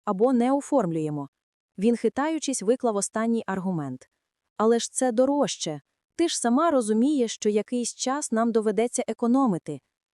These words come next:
«Нічого страшного. Місяць не будеш пити пиво вечорами», відповіла вона. Він ледь не впав.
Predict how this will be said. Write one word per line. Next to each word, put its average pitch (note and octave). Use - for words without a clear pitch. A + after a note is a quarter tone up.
«Нічого D4+
страшного. E3
Місяць C#4
не A#3+
будеш A3
пити A3+
пиво F#3+
вечорами», E3+
відповіла F3+
вона. E3
Він A#3
ледь A#3+
не A#3
впав. G3+